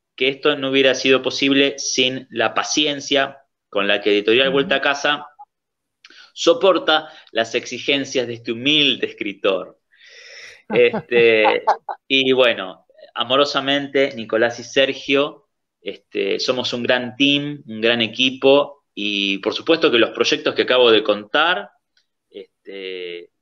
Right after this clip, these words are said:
Speaker 1: que, que están en, en fase ya a punto de, de convertirse en libro, que ya seguramente la próxima vez que nos encontremos, Mario, con mucho gusto
Speaker 2: Ujú.
Speaker 1: te comentaré,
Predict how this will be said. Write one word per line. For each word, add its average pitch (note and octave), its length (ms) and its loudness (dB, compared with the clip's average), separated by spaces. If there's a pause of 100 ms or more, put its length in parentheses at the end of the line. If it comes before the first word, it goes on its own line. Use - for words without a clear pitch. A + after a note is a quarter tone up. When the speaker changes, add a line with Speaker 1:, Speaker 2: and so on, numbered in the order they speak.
Speaker 1:
que, F#2+ 180 -14
que F#2 100 -16
están A2+ 260 -2
en, G#2+ 200 -4
en G2+ 160 -16
fase - 320 -8 (640)
ya A2 240 0
a - 120 -4
punto A#2 440 -2
de, F#2 360 -2 (380)
de F2+ 260 -2
convertirse A2 520 -2
en A#2+ 100 -2
libro, D#3+ 400 4
que F#2+ 380 -2 (200)
ya A2 120 -2
seguramente A2 560 0
la G2+ 120 -2
próxima A2 400 0
vez A2+ 140 2
que G#2+ 140 -4
nos G#2 180 -4
encontremos, A2 500 -2
Mario, A#2+ 280 4
con G2 300 -6
mucho A#2 240 0
gusto F#2+ 220 2
Speaker 2:
Ujú. - 20 -4
Speaker 1:
te F#2 100 -2
comentaré, A2+ 580 0